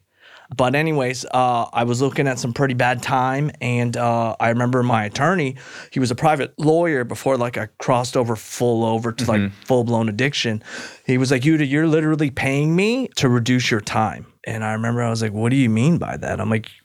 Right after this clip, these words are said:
Speaker 1: "I'm paying you a lot of money. Like, I'm supposed to go home."
Speaker 2: Mm-hmm.
Speaker 1: He was like, "You are paying me to do less time in prison." And I was like, "Oh, shit, this is happening."
Speaker 2: Yeah, because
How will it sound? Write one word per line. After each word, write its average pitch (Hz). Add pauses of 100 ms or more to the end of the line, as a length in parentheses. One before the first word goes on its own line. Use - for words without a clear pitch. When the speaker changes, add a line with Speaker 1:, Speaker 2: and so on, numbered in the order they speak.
Speaker 1:
"I'm 113
paying 131
you 139
a 123
lot 120
of 117
money. 131
Like, 104
I'm 104
supposed 117
to 113
go 101
home." 139 (420)
Speaker 2:
Mm-hmm. 95 (180)
Speaker 1:
He 120
was 120
like, 113
"You 120
are 131
paying 120
me 117 (120)
to 110
do 110
less 104
time 104
in -
prison." 82 (840)
And -
I 60
was -
like, -
"Oh, -
shit, -
this 113
is -
happening." - (500)
Speaker 2:
Yeah, 113
because 110